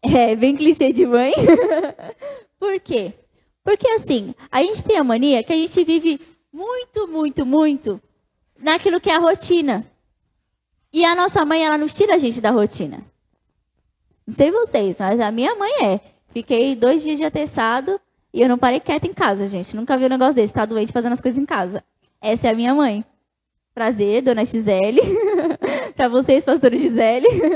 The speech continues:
<laughs> Minha mãe é assim. Então, assim, você não é todo mundo. E por que Romanos doze?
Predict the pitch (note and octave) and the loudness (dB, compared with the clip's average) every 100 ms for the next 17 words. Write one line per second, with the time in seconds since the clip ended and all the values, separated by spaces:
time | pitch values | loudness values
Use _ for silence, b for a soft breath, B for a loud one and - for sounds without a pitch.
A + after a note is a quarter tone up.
0 | - A4+ C#5 - E4 - C4+ C#4+ B3+ B3 | -2 -8 -8 -16 -20 -8 -4 -2 -2 -2
1 | C4+ F#4 - B3+ G#3 - _ _ _ _ | -2 -4 -4 -6 -8 -16 _ _ _ _
2 | C#4 D#4+ F4 F4+ C4 A3+ A#3+ D#4 F#4 F#4 | -8 -4 -4 -2 -4 -4 0 0 0 0
3 | F4 F4 D#4 D4 B3+ G#3 G3 - B F4 | 0 0 -2 0 -2 -2 -8 -10 B 0
4 | A4 G#4 E4+ D#4+ C#4+ C4+ B3 G#3+ F#3+ F3+ | 2 2 0 0 -2 -4 -4 -4 -4 -6
5 | F#3+ | -14